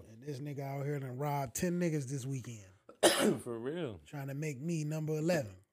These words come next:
Speaker 1: Tell me I need to know. For sure, for sure.
Speaker 2: That killer shit though, man. Like, and with, again, like I said, bro, like,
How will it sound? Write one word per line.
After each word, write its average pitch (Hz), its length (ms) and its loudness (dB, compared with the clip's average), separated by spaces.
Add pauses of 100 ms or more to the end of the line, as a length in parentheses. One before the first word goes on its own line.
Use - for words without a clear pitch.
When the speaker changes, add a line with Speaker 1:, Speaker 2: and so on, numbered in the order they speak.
(1500)
Speaker 1:
Tell 156 360 -2
me 139 260 -4
I 135 120 -6
need 117 220 -8
to 107 140 -18
know. 123 240 -18 (460)
For 107 180 -8
sure, 135 220 -2
for 104 160 -12
sure. - 180 -20 (1000)
Speaker 2:
That 65 160 -20 (120)
killer 104 280 -4
shit 92 360 -10
though, 92 200 -4
man. 92 420 -10
Like, 92 280 -8 (200)
and 92 140 -10
with, 92 180 -6
again, 104 580 -6
like 98 240 -6
I 101 120 -4
said, 107 520 -4
bro, 95 220 -6
like, 95 360 -10